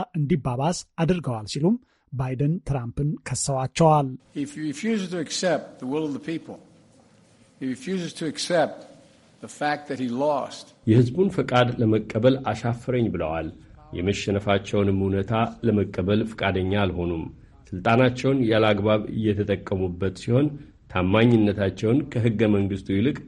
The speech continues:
Speaker 3: ለራሳቸው አስቀድመዋል። አሜሪካን እንደገና ታላቅ እናድርጋት በሚለው የሪፐብሊካን ፓርቲ ውስጥ ትልቅ የውሸት እምነት ወይም ማስተሳሰብ እንዲሰርጽ አድርገዋል።
Speaker 1: አንዳንዶቹ ሪፐብሊካን ሕግ አውጪዎች የባይደንን ስጋትና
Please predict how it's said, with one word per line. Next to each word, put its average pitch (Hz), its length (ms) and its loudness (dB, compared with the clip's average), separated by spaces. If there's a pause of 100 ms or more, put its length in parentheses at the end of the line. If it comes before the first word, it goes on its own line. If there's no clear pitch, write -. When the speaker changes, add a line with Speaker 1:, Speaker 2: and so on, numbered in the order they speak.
(240)
Speaker 3:
ለራሳቸው 113 680 2 (160)
አስቀድመዋል። 87 800 -2 (300)
አሜሪካን 107 580 2 (140)
እንደገና 98 440 2 (260)
ታላቅ 95 580 0
እናድርጋት 90 800 -2
በሚለው 104 460 2
የሪፐብሊካን 95 840 -2
ፓርቲ 92 400 -4
ውስጥ 127 220 2 (260)
ትልቅ 147 380 4 (160)
የውሸት 113 520 4 (120)
እምነት 104 440 4
ወይም 101 280 2
ማስተሳሰብ 98 720 -2 (140)
እንዲሰርጽ 98 600 -2 (100)
አድርገዋል። 80 580 -4 (380)
Speaker 1:
አንዳንዶቹ 165 560 6 (260)
ሪፐብሊካን 143 580 2
ሕግ 131 200 0
አውጪዎች 151 460 4
የባይደንን 147 600 4
ስጋትና 143 480 2